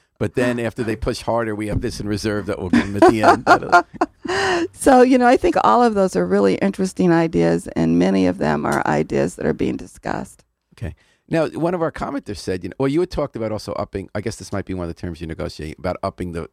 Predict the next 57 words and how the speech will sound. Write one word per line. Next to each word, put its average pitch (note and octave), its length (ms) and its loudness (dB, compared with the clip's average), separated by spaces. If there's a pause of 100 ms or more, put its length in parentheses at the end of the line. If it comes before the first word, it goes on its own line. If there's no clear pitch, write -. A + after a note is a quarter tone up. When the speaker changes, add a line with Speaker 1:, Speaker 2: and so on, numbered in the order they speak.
Speaker 1:
it's - 180 -6
only C#3+ 160 -2
four G#2 240 -6
thousand F#2+ 320 -8
dollar F2 220 -4
penalty F2+ 440 -8
if - 120 -20
you D2+ 60 -10
leave D#2 200 -8
in - 40 -14
the - 60 -12
first - 300 -10
three - 320 -10
Speaker 2:
Oh, F#3+ 120 -2
Speaker 1:
years. E3 120 -4
Speaker 2:
yeah. - 160 -12 (180)
Speaker 1:
And A2+ 100 -2
Speaker 2:
Yep. - 20 0
Speaker 1:
the - 120 -6
departments D#3 340 -2
are A#2 80 -2
always A2 220 -6
happy G2+ 340 -6
to F2+ 80 -8
pay G#2 380 -4 (140)
that - 320 -8
penalty G#2 320 -4
for G2+ 240 -6
the E2+ 140 -8
officers. - 680 -8 (340)
You F#2+ 80 -8
know, F2+ 80 -2
I F#2 60 -2
wonder F#2+ 220 -4
if - 80 -14
the F2+ 100 -8
union F2 300 -6
will D#2+ 100 -6
agree E2+ 300 -6
to - 60 -8
at - 60 -12
least D#2+ 220 -10
upping D#2+ 260 -8
that D2+ 220 -10
to - 60 -20
twenty. F2 340 -8
Even D2 360 -12
that F2+ 120 -6
still G#2+ 220 -6
won't B1 200 -8
make - 140 -14
the - 80 -12
difference. D2+ 360 -8
But C#2+ 80 -12
it'll A3+ 120 2
Speaker 2:
Well, A#3 100 4
Speaker 1:
get - 180 -14